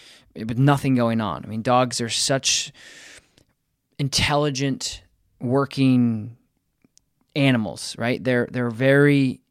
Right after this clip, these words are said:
complicated and in depth when it comes to what they are. They're not just something you throw in the house and say, "Hey, I got the,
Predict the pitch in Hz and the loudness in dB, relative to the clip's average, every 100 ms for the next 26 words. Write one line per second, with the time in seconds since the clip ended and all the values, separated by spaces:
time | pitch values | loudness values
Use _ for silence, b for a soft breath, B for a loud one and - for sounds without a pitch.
0 | _ _ _ - - 139 127 135 - 117 | _ _ _ -10 -4 -2 -2 -4 -4 -6
1 | 113 113 101 _ - 123 117 117 113 123 | -4 -6 -8 _ -10 -6 -4 -4 -4 -4
2 | 110 131 117 - 113 123 - - 117 110 | -4 0 -2 -2 -4 -4 -4 -6 -4 -4
3 | - 117 113 113 113 117 120 120 123 127 | -4 -4 -4 -4 -4 -4 0 2 2 0
4 | 107 127 - 127 123 120 113 117 107 117 | -4 -6 -4 -4 -2 -4 -4 -6 -4 -4
5 | 110 - 104 117 147 123 B B B B | -6 -8 -6 0 0 0 B B B B
6 | - 135 139 139 | -6 -2 0 -2